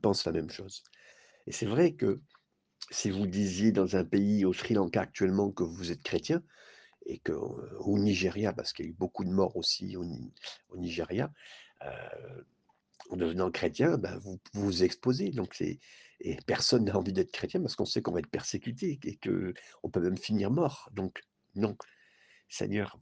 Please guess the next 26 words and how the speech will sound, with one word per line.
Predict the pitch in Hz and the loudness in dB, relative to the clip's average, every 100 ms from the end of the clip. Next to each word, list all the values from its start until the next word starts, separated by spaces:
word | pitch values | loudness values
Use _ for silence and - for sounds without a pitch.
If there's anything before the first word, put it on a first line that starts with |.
| _ | _
beaucoup | - 98 - - | -10 -4 -2 2
de | 104 | 4
monde | 104 101 | 2 2
constate, | 98 92 - 110 - - | -4 -2 -2 -4 -6 -14
et | - 92 90 92 | -10 -10 -10 -12
qu'est-ce, | - - - | -12 -12 -6
moi | 95 95 | 2 4
aussi | 87 95 | 4 -2
je | - | -4
constate | - - - - | -8 -6 -8 -2
comme | 98 87 85 | -2 0 -2
eux, | |
Seigneur, | 82 - 85 - - | -4 -10 -14 -16 -10
que | |
c'est, | - - 69 - - - - - - _ _ _ _ _ - | -8 -6 -6 -10 -20 -20 -20 -20 -20 _ _ _ _ _ 2
où | 113 | 8
est-ce | 107 - | 8 6
qu'il | 104 101 | 2 6
est | 110 | 6
le | 101 | 6
Dieu | 90 98 82 - | 4 4 4 2
et | 95 | 4
le | 87 | 4
Père | - 82 | 6 2
des | 82 | 2
chrétiens ? | 82 104 - | 0 -2 -4